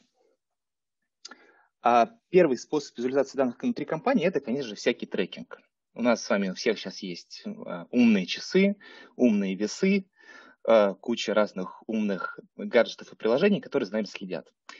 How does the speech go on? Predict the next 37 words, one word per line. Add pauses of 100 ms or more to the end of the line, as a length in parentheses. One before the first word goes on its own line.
(200)
И
есть
действительно
люди,
которые
просто
за
этим
следят
сами. (380)
А
есть,
когда
люди, (240)
э, (260)
людям
предлагается, (500)
например,
в
книгах
по
чтению, (580)
сколько
времени
ты
прочел,
какая
у
тебя
скорость
чтения,
какая
средняя
скорость
чтения (320)
у
людей.